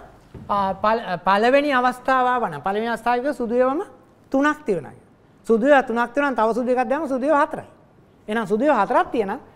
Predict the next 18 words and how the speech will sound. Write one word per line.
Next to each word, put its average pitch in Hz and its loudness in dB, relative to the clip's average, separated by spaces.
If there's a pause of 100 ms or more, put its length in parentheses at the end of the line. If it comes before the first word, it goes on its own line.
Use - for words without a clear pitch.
(180)
ගන්න 196 2
බෝලේ 254 4
සුදු 208 -2
එකක් 233 0
වීමේ 226 -6
සම්භාවිතාව 226 0
කීයද? 311 -4 (1080)
වෙන 175 -2
එකක් 190 -6
නෑ. 240 -4 (560)
එහෙනම් 180 -6
ඔක්කොම 233 0
සුදු 226 -4
ඒවා 175 -2
හතරක් 185 -6
තියෙනවා. 277 -4 (380)
හතරෙන් 202 -4 (360)
හතරයි. 220 -6